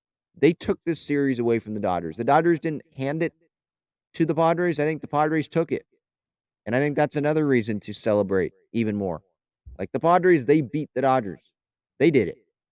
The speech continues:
You know, it wasn't a bunch of errors from, you know, the Dodgers, they made errors, right? Tuesday, you had the Trey Turner error, but the Padres capitalized on that. And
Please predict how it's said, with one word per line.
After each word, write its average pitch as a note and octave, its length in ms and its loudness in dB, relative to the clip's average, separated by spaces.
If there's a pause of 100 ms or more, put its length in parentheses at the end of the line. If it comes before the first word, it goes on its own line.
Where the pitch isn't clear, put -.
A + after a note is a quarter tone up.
(1800)
You G#2+ 80 -6
know, A#2 260 0
it B2 80 0
wasn't D3+ 280 2
a - 20 0
bunch D#3 260 -2
of C#3+ 140 0
errors C#3+ 480 0
from, C3+ 300 -10
you C#3 220 -6
know, F3 40 0
the D3+ 80 -6
Dodgers, F#3 380 4
they D#3+ 160 -2
made D#3+ 200 0
errors, B2+ 340 0
right? G2+ 180 -2 (360)
Tuesday, D#3+ 540 6 (360)
you C#3 60 4
had C#3 100 6
the C#3 80 0
Trey D3+ 240 4
Turner C#3+ 320 0
error, C3 400 0
but B2+ 80 -6
the B2 80 -6
Padres D#3 340 2
capitalized A#2 720 -2
on A2+ 220 -2
that. C2+ 200 -12 (180)
And A2+ 480 -2